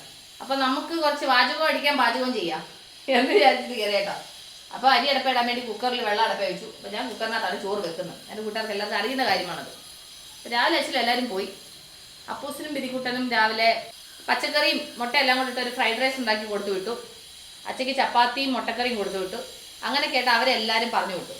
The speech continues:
പക്ഷേ എങ്കിൽ ഇത് ഉച്ചയ്ക്ക് എനിക്കിതൊന്നും പറ്റൂല. എനിക്ക് ഇച്ചിരി ചോറും കറിയൊക്കെ ഉണ്ടെങ്കിലേ പറ്റൂ. അപ്പൊ ഞാൻ വിചാരിച്ചു, "എന്നാ കുറച്ച് ചോറും കറി ഉണ്ടാക്കാം, അതിൻ്റെ കൂടെ എൻ്റെ കൂട്ടുകാർക്കും കുറച്ച് വിശേഷങ്ങളൊക്കെ സംസാരിച്ച് പാചകമൊക്കെ എൻ്റെ കൂട്ടുകാരെ കാണിച്ച് ഇന്ന് നമുക്കൊരു വ്ലോഗ് ചെയ്താലോ?" എന്ന് വിചാരിച്ചു.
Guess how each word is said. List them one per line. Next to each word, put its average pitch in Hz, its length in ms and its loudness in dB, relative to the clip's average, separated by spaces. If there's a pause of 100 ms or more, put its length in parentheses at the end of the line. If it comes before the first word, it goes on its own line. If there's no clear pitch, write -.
പക്ഷേ 262 220 -6
എങ്കിൽ 294 220 -4
ഇത് 277 160 -6
ഉച്ചയ്ക്ക് 294 340 -4
എനിക്കിതൊന്നും 240 500 -2
പറ്റൂല. 190 300 -2
എനിക്ക് 269 160 -2
ഇച്ചിരി 247 160 -2
ചോറും 226 220 0
കറിയൊക്കെ 202 280 0
ഉണ്ടെങ്കിലേ 185 300 -2
പറ്റൂ. - 180 -8 (480)
അപ്പൊ 320 160 6
ഞാൻ 339 100 6
വിചാരിച്ചു, 302 220 2
"എന്നാ 294 160 2
കുറച്ച് 269 240 0
ചോറും 269 220 6
കറി 302 200 0
ഉണ്ടാക്കാം, 226 340 0 (300)
അതിൻ്റെ 233 280 -2
കൂടെ 254 280 2
എൻ്റെ 226 180 -2
കൂട്ടുകാർക്കും 247 460 0
കുറച്ച് 214 260 -4
വിശേഷങ്ങളൊക്കെ 247 680 0 (140)
സംസാരിച്ച് 214 640 2 (240)
പാചകമൊക്കെ 277 560 2
എൻ്റെ 226 140 0
കൂട്ടുകാരെ 247 320 2 (120)
കാണിച്ച് 254 360 0 (340)
ഇന്ന് 339 100 0
നമുക്കൊരു 320 320 4
വ്ലോഗ് 349 240 8
ചെയ്താലോ?" 226 320 4
എന്ന് 185 120 -2
വിചാരിച്ചു. - 280 -10